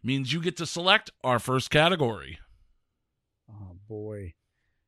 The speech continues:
Speaker 2: Now, normally with a normal episode, I know exactly where I'm gonna go. I have no idea, 'cause it's nineteen seventy-one and it's booze. Uh, let's begin with television. Let's go back to, uh, nineteen seventy-one.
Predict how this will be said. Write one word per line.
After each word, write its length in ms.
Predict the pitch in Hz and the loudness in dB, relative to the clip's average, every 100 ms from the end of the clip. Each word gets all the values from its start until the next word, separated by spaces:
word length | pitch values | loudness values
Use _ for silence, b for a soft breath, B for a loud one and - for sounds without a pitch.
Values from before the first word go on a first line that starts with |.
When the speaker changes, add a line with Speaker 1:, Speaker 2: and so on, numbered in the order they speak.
| _ _ - | _ _ 0
Speaker 2:
Now, 120 | 160 | 2
normally 480 | 170 240 277 247 202 | 6 6 6 4 6
with 120 | 160 | 6
a 60 | |
normal 340 | 147 151 175 135 | 6 4 4 2
episode, 300 | 104 - 120 | 0 -2 0
I 100 | 120 | 2
know 220 | 135 147 | 4 4
exactly 540 | 131 107 123 131 143 | 4 2 2 2 0
where 160 | 131 127 | 2 2
I'm 120 | 127 | 2
gonna 160 | 117 113 | -2 -2
go. 300 | 110 120 127 | 0 2 2
I 240 | 131 196 | 0 -2
have 180 | 180 175 | -2 -6
no 220 | 160 156 | -2 0
idea, 440 | 143 120 123 104 85 | 0 0 -4 -4 -8
'cause 120 | 107 | -6
it's 140 | 131 | -2
nineteen 300 | 143 151 175 | -2 -2 -4
seventy-one 500 | 139 165 160 156 160 | 0 0 0 -4 -2
and 120 | 151 127 | 0 0
it's 120 | 104 | -4
booze. 680 | 95 139 135 156 196 180 - _ _ _ _ _ _ _ _ _ _ | -2 0 2 2 -2 -8 -12 _ _ _ _ _ _ _ _ _ _
Uh, 680 | 151 180 185 185 180 175 170 | 0 4 6 8 6 4 -2
let's 600 | 165 240 262 - - - | 0 0 2 0 0 0
begin 520 | 311 190 208 202 190 | -2 0 2 2 6
with 200 | 160 - | 4 4
television. 680 | - 139 123 110 90 - _ - - - _ _ _ | 0 0 -4 -6 -10 -16 _ -20 -20 -20 _ _ _
Let's 120 | - | -10
go 160 | 143 | -8
back 300 | 113 120 110 - | -6 -6 -8 -8
to, 420 | 117 110 107 104 | -6 -6 -6 -6
uh, 220 | 107 104 | -8 -8
nineteen 560 | 107 151 165 147 156 131 | -4 -2 -2 0 0 2
seventy-one. 880 | - 127 117 113 107 117 117 117 | -2 -2 -4 -8 -8 -6 -6 -4